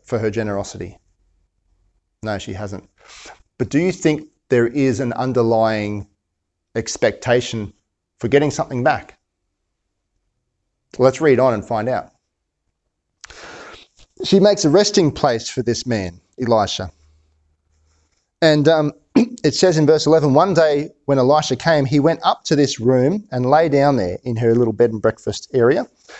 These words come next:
And he said to his servant Gehazi," so he's laying down there, right? He's laying down on the bed. And I don't know about you, but lying down on a bed and being awake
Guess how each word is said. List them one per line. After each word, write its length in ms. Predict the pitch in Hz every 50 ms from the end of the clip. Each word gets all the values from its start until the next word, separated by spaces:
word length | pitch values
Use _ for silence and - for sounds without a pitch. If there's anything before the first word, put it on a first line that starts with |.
| - _ _
And 140 | 147 147 147
he 80 | 139
said 320 | 135 - - - 240 240 -
to 160 | - 220 196
his 420 | 147 147 180 180 170 147 175 - -
servant 440 | - - - - 185 180 160 165 151
Gehazi," 500 | - 139 - - 156 156 143 120 107 110 - _ _
so 140 | - - 175
he's 180 | 170 202 196 208
laying 300 | 214 214 214 208 190 151
down 240 | 156 165 170 160
there, 160 | 139 120 110 110
right? 180 | 127 156 - - _ _ _ _ - - _ _
He's 160 | - 151 135 143
laying 300 | 180 202 220 226 214 165
down 180 | 170 175 170
on 80 | 170 160
the 80 | 139
bed. 360 | 113 - 131 131 113 98 87 - _ _ _ _ _ _ _ _ _ _ _ _ _ _ _ _ _ _ _ _ _ _ _ _ _ -
And 180 | 139 156 156 139
I 220 | - 170 220 269
don't 100 | 277 247
know 80 | 226 185
about 200 | 147 147 110 123
you, 180 | 143 143 135
but 200 | 113 123 117 - _ _ _ _ _
lying 440 | 127 143 165 190 214 226 247 240 208
down 240 | 175 185 180 175 165
on 80 | 151
a 80 | 139 117
bed 520 | 101 - - 127 120 101 92 107 120 - - -
and 120 | 127 117
being 240 | 117 131 127 120 113
awake 500 | 107 104 104 123 117 90 92 113 - _